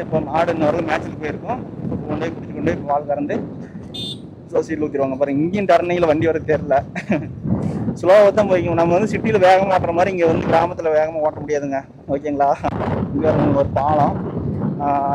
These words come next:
இது வந்து பார்த்தீங்கன்னா இந்த ஊர் பேர் வந்து பார்த்தீங்கன்னா நாவிதன் குட்டை அப்படின்னு சொல்லிட்டு சொல்லுவாங்க. நாவிதன் குட்டை அப்படின்ட்டு. So, இந்த இதுலேருந்து பார்த்தீங்கன்னா நம்ம லெஃப்ட் எடுத்தோம்னா அந்த பக்கம் ஊர்ல இருக்கு, நிறைய வீடெல்லாம் இருக்குது. இது பார்த்தீங்கன்னா நாவிதன் குட்டை அப்படின்னு சொல்லி சொல்லுவாங்க. வாங்க அப்படியே நம்ம வந்து டர்னிங் பாருங்க.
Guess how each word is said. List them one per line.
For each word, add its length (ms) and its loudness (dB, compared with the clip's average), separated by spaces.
இது 140 2
வந்து 160 0
பார்த்தீங்கன்னா 380 0
இந்த 180 0
ஊர் 140 0
பேர் 140 2
வந்து 140 -2
பார்த்தீங்கன்னா 380 -2
நாவிதன் 520 0
குட்டை 320 -2
அப்படின்னு 300 -6
சொல்லிட்டு 320 -6
சொல்லுவாங்க. 340 0
நாவிதன் 480 0
குட்டை 260 -6
அப்படின்ட்டு. 420 -6
So, 60 -2
இந்த 220 -2
இதுலேருந்து 380 -2
பார்த்தீங்கன்னா 320 -2
நம்ம 180 0
லெஃப்ட் 200 2
எடுத்தோம்னா 320 -2
அந்த 120 -2
பக்கம் 280 -4
ஊர்ல 260 2
இருக்கு, 200 0
நிறைய 180 -2
வீடெல்லாம் 320 0
இருக்குது. 360 -4
இது 120 -4
பார்த்தீங்கன்னா 420 -2
நாவிதன் 420 0
குட்டை 280 -4
அப்படின்னு 320 -6
சொல்லி 260 -8
சொல்லுவாங்க. 320 -2
வாங்க 180 -4
அப்படியே 200 -6
நம்ம 120 -6
வந்து 160 -10
டர்னிங் 460 -8
பாருங்க. 200 -8